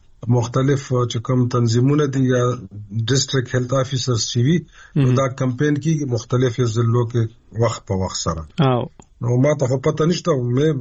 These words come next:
Speaker 1: کېدای شي چې سوات په بعضې ضلعو کې، آ، دا ریپورټ شوي وي.
Speaker 2: او که وي، نو بیا
Speaker 1: هغه
Speaker 2: خیر
Speaker 1: کول
Speaker 2: دی، که نه، ماشومان که دا دوا وخوري.
Speaker 1: بالکل.
Speaker 2: صحیح دی.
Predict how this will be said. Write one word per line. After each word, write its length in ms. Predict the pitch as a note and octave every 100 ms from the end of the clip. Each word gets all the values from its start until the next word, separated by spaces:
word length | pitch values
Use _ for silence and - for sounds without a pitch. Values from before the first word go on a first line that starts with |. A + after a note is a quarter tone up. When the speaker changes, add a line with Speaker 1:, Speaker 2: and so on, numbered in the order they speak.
| G#2+ -
Speaker 1:
کېدای 240 | C3 E3
شي 120 | C#3+ C3+
چې 100 | B2+
سوات 360 | - C3 B2+ B2
په 80 | B2+
بعضې 280 | A#2+ B2 A#2
ضلعو 380 | A2 A#2 B2 C3
کې، 200 | - A#2 - - - - -
آ، 120 | A2+ A2
دا 140 | B2 A#2+
ریپورټ 340 | A#2 B2 A#2+
شوي 300 | - F3+ D#3+
وي. 140 | C3+ B2+ - - -
Speaker 2:
او 140 | D3 C3+
که 140 | D#3
وي، 180 | D#3 F#3
نو 120 | F#3
بیا 180 | E3+ E3
Speaker 1:
هغه 180 | D#3+ -
Speaker 2:
خیر 300 | - D#3+ C#3
Speaker 1:
کول 80 |
Speaker 2:
دی، 100 | B2 D3
که 100 | D3
نه، 100 | E3+
ماشومان 560 | D3 C3 C#3 C3+ C3
که 100 | C3
دا 120 | B2+ A#2+
دوا 260 | A#2 A#2 A#2+
وخوري. 180 | D3+ C#3+
Speaker 1:
بالکل. 220 | - G2 - _
Speaker 2:
صحیح 360 | - - A#2
دی. 60 | B2